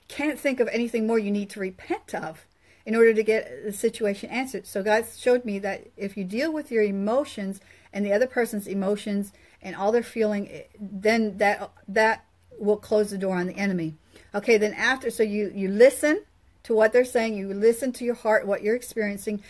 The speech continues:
you deal with those emotions, you repent of those emotions for yourself and for them, you decree what the word says. And the last thing is you send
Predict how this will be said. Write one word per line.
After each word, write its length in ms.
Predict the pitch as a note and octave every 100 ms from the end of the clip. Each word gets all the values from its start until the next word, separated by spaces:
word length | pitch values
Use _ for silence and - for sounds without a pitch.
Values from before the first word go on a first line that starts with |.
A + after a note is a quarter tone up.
| -
you 120 | - F#3+
deal 240 | F#3 A3+
with 120 | C4
those 240 | C4 B3 B3
emotions, 480 | G#3+ G#3 G#3+ G3+
you 80 | G3
repent 480 | G3 F#3 - C4 -
of 60 | A#3+
those 200 | G#3 G#3
emotions 380 | G3 G3 G3
for 100 | -
yourself 420 | F#3+ F#3 - A3+ A#3+
and 140 | B3
for 80 | C#4
them, 240 | B3 G3 G3+ - -
you 140 | - G3
decree 640 | G3+ - - C4+ A#3+ A3+ _ _ _ -
what 220 | G#3+ G#3+
the 80 | G#3
word 280 | G#3 G3+
says. 680 | F#3 - D4+ G3 F3 - - _ _ _ _
And 500 | B3+ C4+ A3+ A#3 C4+ - _ _ _ _ _
the 60 | F#3
last 320 | F#3+ G#3 A3
thing 200 | - G#3+
is 240 | G#3 F#3+ F#3
you 140 | G3 F3+
send 500 | - - F#3+ F#3+